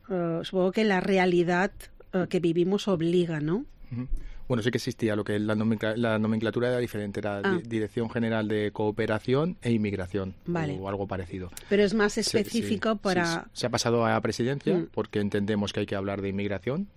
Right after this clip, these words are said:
Speaker 2: tanto irregular como la que usted ha apuntado, como, como también regular. Eh, gran parte de la población de las Islas Baleares es una población migrada, hay que atenderlas como es debido, hay que hacer políticas de inmigración.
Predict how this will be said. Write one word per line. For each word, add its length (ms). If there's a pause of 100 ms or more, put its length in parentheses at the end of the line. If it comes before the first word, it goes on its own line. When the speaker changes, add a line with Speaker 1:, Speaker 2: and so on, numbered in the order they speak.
(320)
Speaker 2:
tanto 760
irregular 560
como 300
la 340
que 80
usted 160
ha 120
apuntado, 420
como, 480
como 160
también 200
regular. 300 (640)
Eh, 400 (540)
gran 180
parte 200
de 40
la 60
población 300
de 60
las 100
Islas 160
Baleares 400
es 580 (200)
una 140
población 560
migrada, 480
hay 120
que 100
atenderlas 580
como 140
es 60
debido, 260
hay 60
que 60
hacer 160
políticas 420
de 80
inmigración. 520